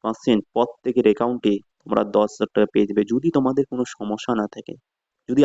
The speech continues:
আন্ডার প্রসেস থাকে, অবশ্যই তোমরা হান্ড্রেড পার্সেন্ট টাকা পাবে। আর যাদের অ্যাপ্লিট আছে, তোমরা অতি শীঘ্রই তোমাদের কিন্তু অ্যাপ্লি থেকে কিন্তু আন্ডার প্রসেস হওয়া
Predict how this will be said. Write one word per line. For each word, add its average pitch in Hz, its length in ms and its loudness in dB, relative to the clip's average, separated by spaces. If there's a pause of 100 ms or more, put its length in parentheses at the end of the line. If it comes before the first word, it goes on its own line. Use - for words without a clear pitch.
আন্ডার 117 200 -2
প্রসেস 127 280 -8
থাকে, 117 180 0
অবশ্যই 110 360 4
তোমরা 113 160 0
হান্ড্রেড 117 240 0
পার্সেন্ট 113 240 -6
টাকা 107 140 0
পাবে। 117 260 4
আর 110 140 0
যাদের 117 220 0
অ্যাপ্লিট 143 280 0
আছে, 143 220 0
তোমরা 123 220 0
অতি 120 340 2
শীঘ্রই 135 360 -2
তোমাদের 123 280 0
কিন্তু 131 200 0 (180)
অ্যাপ্লি 147 320 0
থেকে 151 180 6
কিন্তু 160 200 2
আন্ডার 120 160 -4
প্রসেস 147 220 -8
হওয়া 127 120 2